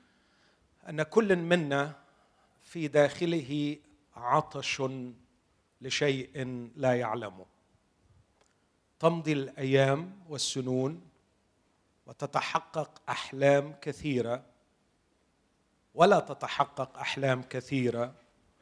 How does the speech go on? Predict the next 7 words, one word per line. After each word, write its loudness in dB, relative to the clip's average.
لكن -8
يظل 6
في -2
داخل 4
الإنسان -2
حنين -2
لشيء 2